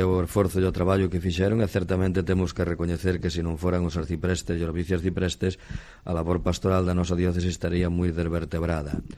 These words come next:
Eles, eh, son os que animan, os que alentan, os que están cerca das personas e despois contan co apoio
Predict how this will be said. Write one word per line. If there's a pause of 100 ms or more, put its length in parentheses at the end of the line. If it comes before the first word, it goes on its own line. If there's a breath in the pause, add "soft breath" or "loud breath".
(360 loud breath)
Eles,
eh,
son
os
que
animan,
os
que
alentan,
os
que
están
cerca
das
personas
e
despois
contan
co
apoio